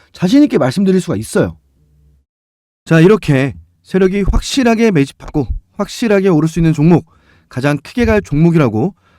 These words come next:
저 주대장이 자신 있게 말씀드리고 또 말씀드립니다. 소소하게 열 배 보고 있어요. 그 이상 갈 수 있는 엄청난 자료를 내포하고 있고, 올 한해 가장 큰 이슈를 가져올 거라고 자부하고 있습니다.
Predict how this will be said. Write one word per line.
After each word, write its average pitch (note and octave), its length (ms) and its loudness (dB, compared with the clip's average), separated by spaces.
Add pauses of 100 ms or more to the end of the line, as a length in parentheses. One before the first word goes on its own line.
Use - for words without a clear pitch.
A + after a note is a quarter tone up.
(100)
저 C3 180 -2
주대장이 D3 500 -2 (340)
자신 A#3+ 360 -2
있게 G#3 280 -2
말씀드리고 C3 600 -4
또 C#3+ 100 -6
말씀드립니다. A2+ 800 -4 (520)
소소하게 E3+ 500 2 (220)
열 E3 180 4
배 C#4 180 0
보고 C3+ 200 2
있어요. A#2+ 380 -4 (500)
그 F#3+ 120 -4
이상 A3+ 280 0
갈 F3+ 180 0
수 G3+ 100 -8
있는 G3 160 0
엄청난 A#3+ 680 0
자료를 E3 360 0
내포하고 D3+ 400 0
있고, D#3+ 300 0 (360)
올 C#3+ 160 2
한해 D3+ 300 0 (360)
가장 F3 400 -2
큰 C#4+ 220 0
이슈를 G3 340 2
가져올 D#3 320 -2
거라고 D3 400 -2 (100)
자부하고 E3 440 0
있습니다. G2 420 -8